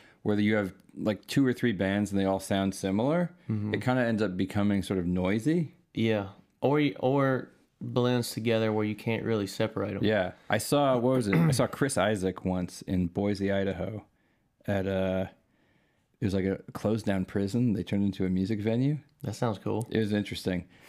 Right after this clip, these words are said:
Speaker 1: And I don't
Speaker 2: <laughs>
Speaker 1: remember her name, but she was a solo singer-songwriter who opened up for him.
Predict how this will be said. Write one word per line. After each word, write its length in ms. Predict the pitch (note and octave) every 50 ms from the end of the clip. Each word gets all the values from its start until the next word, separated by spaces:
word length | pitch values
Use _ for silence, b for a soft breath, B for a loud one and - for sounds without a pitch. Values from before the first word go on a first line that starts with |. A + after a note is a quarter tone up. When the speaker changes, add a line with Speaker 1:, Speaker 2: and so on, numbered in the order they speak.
| B B B B
Speaker 1:
And 100 | A2+ A#2+
I 80 | B2+ C#3+
don't 180 | D3+ F3 F#3+ G3
Speaker 2:
<laughs> 0 |
Speaker 1:
remember 380 | F#3+ F3 E3+ F3+ F3+ F3 D#3+
her 120 | D3+ D3+ D3
name, 460 | D#3+ F#3+ G#3+ F#3+ B2 F#2+ E2+ F2 - -
but 200 | B2 A#2+ A#2 G#2
she 140 | - - D3
was 160 | C#3+ C#3+ C3
a 80 | C3+ B2+
solo 640 | - - D3 D3 D3+ D#3 D#3 D3 D3 D3 C#3+ C#3+
singer-songwriter 960 | C#3+ C#3+ - C#3+ C#3+ C#3+ C3+ B2+ - C#3 C#3 D#3 D#3+ C#3 G#2+ G2+ G2 G2 G2 G2+
who 80 | A2+
opened 260 | A#2+ A#2 A#2+ A#2+ A2+
up 160 | B2 D3+ D#3 -
for 180 | - G#2+ F#2+
him. 260 | F#2+ F#2 F2+ F2+ F2